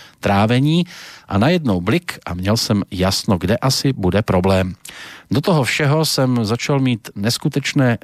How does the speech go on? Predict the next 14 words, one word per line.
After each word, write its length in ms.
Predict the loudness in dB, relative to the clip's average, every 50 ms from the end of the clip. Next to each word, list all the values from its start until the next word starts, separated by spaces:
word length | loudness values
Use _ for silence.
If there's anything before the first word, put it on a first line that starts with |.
| -8 -8
neskutečně 680 | -4 -2 -2 -2 -2 -4 -2 -2 -4 -2 -2 -2 -2
citlivé 460 | 0 -2 -4 -2 0 0 2 2 0
zuby, 360 | 0 0 -2 0 0 0 0
občas 320 | -2 -4 -4 -2 -2 -2 0
mi 100 | -2 -2
krvácely 640 | -2 0 0 2 2 0 0 0 0 0 0 0 -2 -6 -18 -20 -20 -20 -20 -20 -12
a 120 | -8 -6
mně 200 | -4 -2 -2 -2
to 180 | -2 0 -2 -2
bylo 300 | 0 0 0 0 0 -4
stále 420 | -6 -4 -2 0 2 2 2 0
divné. 420 | -2 -2 -4 -4 -2 -2 -4 -4 -6 -8 -14 -20 -20 -20 -18 -18 -18 -20 -20 -14 -12
Skrz, 460 | -10 -4 -2 -2 0 0 -2 -4 -6
eh, 160 | -6 -2 0